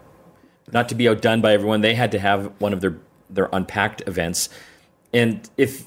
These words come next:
you've seen previous Samsung Unpacked events, these are when they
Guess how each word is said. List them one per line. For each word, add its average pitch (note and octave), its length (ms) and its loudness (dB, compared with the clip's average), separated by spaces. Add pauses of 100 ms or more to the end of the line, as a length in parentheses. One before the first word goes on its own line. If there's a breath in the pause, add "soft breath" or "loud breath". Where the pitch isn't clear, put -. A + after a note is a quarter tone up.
you've B2 240 -2
seen D3 320 0
previous B2+ 420 2
Samsung F#2+ 480 -2
Unpacked F2+ 500 -6
events, E2+ 220 -6
these C#3 200 0
are C#3 40 -4
when B2 140 2
they F#2 260 0